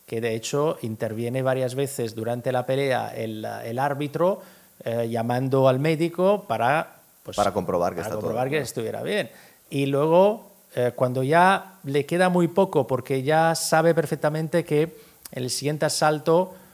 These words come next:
Speaker 1: eh, pues el, el, eh, el médico le va a parar porque el ojo casi no puede ver.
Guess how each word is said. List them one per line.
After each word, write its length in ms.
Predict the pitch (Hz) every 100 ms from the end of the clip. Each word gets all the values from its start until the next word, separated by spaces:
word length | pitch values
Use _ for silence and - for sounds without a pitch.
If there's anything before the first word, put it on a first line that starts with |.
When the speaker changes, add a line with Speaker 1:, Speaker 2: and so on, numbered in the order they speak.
| - - -
Speaker 1:
eh, 480 | 127 127 127 123 120 113
pues 300 | 127 113 -
el, 280 | 123 113 110
el, 260 | 120 117 113
eh, 220 | 107 107
el 100 | 123
médico 280 | 120 143 147
le 100 | 139
va 100 | 131
a 60 | 127
parar 440 | 120 143 175 220
porque 180 | 117 -
el 80 | 123
ojo 280 | 139 - 127
casi 240 | 127 -
no 120 | 139
puede 220 | 131 131 135
ver. 420 | 185 254 -